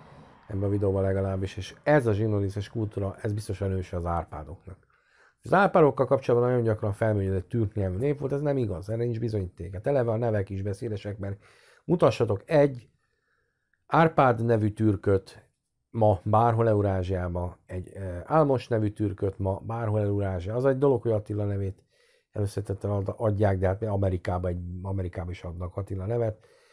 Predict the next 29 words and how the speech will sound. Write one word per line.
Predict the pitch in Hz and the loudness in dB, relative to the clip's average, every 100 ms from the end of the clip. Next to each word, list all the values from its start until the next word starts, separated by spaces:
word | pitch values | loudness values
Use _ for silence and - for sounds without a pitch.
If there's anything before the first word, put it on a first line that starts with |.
| _ _ _ | _ _ _
Az | - | -6
ember | 98 101 98 | -4 -2 0
ez | 95 - | -2 -4
híres, | 95 90 101 127 127 117 - | -6 -2 0 4 4 4 -2
ö, | 110 113 110 104 _ _ _ | -6 -4 -4 -4 _ _ _
volt. | 107 101 98 - _ _ _ _ _ _ _ _ _ | -2 0 -2 -8 _ _ _ _ _ _ _ _ _
És | |
hát | - | -2
ezek | 349 175 110 | 2 2 4
magyar | 110 110 107 | 4 4 4
nevek, | 104 98 | 4 2
ügyek, | 175 117 104 | 2 2 2
egyekedő, | 131 117 107 110 | 2 2 2 2
árad, | 117 110 104 | 4 4 4
apad, | 107 - 92 87 87 - - 69 65 53 | 2 0 -4 -4 -10 -16 -18 -16 -16 -14
apasztása, | 65 101 107 - 104 95 - | -12 -4 -4 -2 -4 -2 -6
sörárpa, | 95 - 107 98 90 98 | -4 -2 0 0 -2 -6
stb. | - 104 - 95 90 | -4 -6 -4 -4 -4
Tehát | - 90 85 _ _ _ _ | -4 -6 -8 _ _ _ _
növénymotívum, | - 117 117 110 107 - 104 95 | 0 4 6 4 4 2 0 0
ugye | 95 92 | -2 -2
a | |
griffes | 98 110 101 - | -2 -4 -6 -6
indes | 104 98 - | -4 -4 -4
népnél. | 92 82 - 92 95 _ _ _ _ _ _ _ _ _ _ _ _ _ _ | -6 -6 -4 -4 -6 _ _ _ _ _ _ _ _ _ _ _ _ _ _
Hát | - | -12
az | 87 85 | -8 -2
nem | 101 | -2
kell, | - 101 92 | 2 4 4